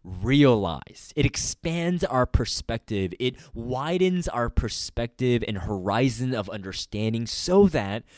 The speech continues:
we know how to live more skillfully. We see how the world works so that we avoid the harmful sting of life's consequences later on.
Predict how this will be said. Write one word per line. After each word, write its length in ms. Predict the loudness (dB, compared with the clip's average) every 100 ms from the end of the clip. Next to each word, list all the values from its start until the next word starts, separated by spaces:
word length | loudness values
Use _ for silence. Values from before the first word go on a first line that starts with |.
| -20 -18
we 240 | -8 -6 -6
know 420 | -2 4 6 4
how 220 | 2 -6
to 180 | -8 -8
live 420 | -6 -2 -2 -4
more 220 | -6 -4
skillfully. 960 | -4 -6 -10 -8 -8 -8 -10 -6 -6 -6 -10 _ _ _ -20 -20 -6
We 120 | -4
see 360 | -2 -4 -4 -2
how 240 | -2 -4
the 100 | -4
world 440 | -4 0 0 -2 -6
works 640 | -4 -2 -2 -4 -8 -10 -14 -20 -16
so 420 | -8 0 6 6 6
that 360 | 2 0 -6 _ _
we 220 | -8 -4 -4
avoid 920 | -6 -10 -6 0 4 4 4 0 -4 _ _
the 160 | -6 -4
harmful 800 | -4 -12 -16 -12 -8 -6 -2 -2
sting 440 | -2 -4 -2 -2
of 200 | -2 -4
life's 340 | -2 -2 -2 -4
consequences 960 | -8 -8 -8 -6 -6 -6 -8 -10 -12 _ _ -16
later 480 | -6 -2 -2 -4 -10
on. 260 | -12 -18